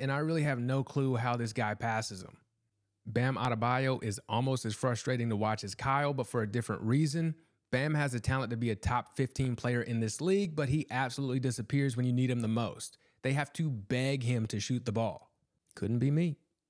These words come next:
He really should have taken over as their best player a couple years ago, but he just does not have that mentality. If he had Jimmy's mindset, he'd be unstoppable. But I guess Heat culture can't fix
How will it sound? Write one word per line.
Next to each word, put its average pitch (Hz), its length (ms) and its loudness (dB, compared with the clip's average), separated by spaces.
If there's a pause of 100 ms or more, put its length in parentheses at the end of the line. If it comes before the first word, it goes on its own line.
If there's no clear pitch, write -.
(120)
He 160 140 0
really 175 240 4
should 185 140 -4
have 160 120 -2
taken 135 340 0
over 143 280 2
as 113 160 0
their 110 120 0
best 110 320 -2
player 117 240 0
a 104 120 -6
couple 113 280 -4
years 120 260 0
ago, 139 260 0
but 117 120 -4
he 110 60 -4
just 113 220 -4
does 101 200 -6
not 107 360 -4
have 104 240 -4
that 101 160 -4
mentality. 120 720 -4 (240)
If 127 100 -4
he 143 140 0
had 127 300 -2
Jimmy's 123 360 0
mindset, 151 640 0
he'd 131 220 -2
be 127 160 0
unstoppable. 101 880 -6 (320)
But 110 120 -2
I 113 60 0
guess 120 240 -4
Heat 123 180 -2
culture 117 300 -2
can't 120 280 -4
fix - 280 -4